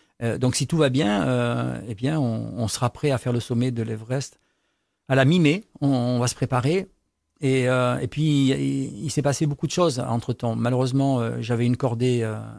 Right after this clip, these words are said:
donc, qui est toujours la, à, à peu près la même, Pasang Sherpa, qui a fait treize fois l'Everest avec de l'oxygène, mais là, il m'accompagne sans oxygène. Et puis, on a eu la disparition de notre compagnon de cordée, qui est Mohamed Ali,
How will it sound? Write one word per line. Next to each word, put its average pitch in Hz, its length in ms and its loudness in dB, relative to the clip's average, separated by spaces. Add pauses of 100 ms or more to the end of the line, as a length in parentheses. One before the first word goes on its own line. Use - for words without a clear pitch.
(140)
donc, 113 240 -10
qui - 140 -10
est - 20 -4
toujours 131 240 -2
la, 131 80 2 (160)
à, 107 200 -4
à 120 40 0
peu 120 100 2
près 135 140 0
la 123 80 4
même, 185 280 0
Pasang 123 380 -2
Sherpa, 160 380 -4 (160)
qui 120 80 -8
a - 20 -10
fait - 140 -8
treize - 240 -2
fois 131 120 0
l'Everest 123 380 0 (220)
avec 120 180 2
de 120 60 4
l'oxygène, 123 460 0 (260)
mais 120 80 2
là, 127 140 2
il 123 60 2
m'accompagne 117 460 -2
sans 117 300 -4
oxygène. 120 420 -4 (380)
Et 110 80 -2
puis, 147 120 -2
on 139 100 4
a 131 100 2
eu 147 120 2
la 139 120 2
disparition 123 500 -2
de 127 80 2
notre 117 300 -2
compagnon 113 400 -2
de 117 40 -2
cordée, 120 360 -2
qui 120 140 -10
est 107 200 -8
Mohamed 117 400 0
Ali, 139 260 -4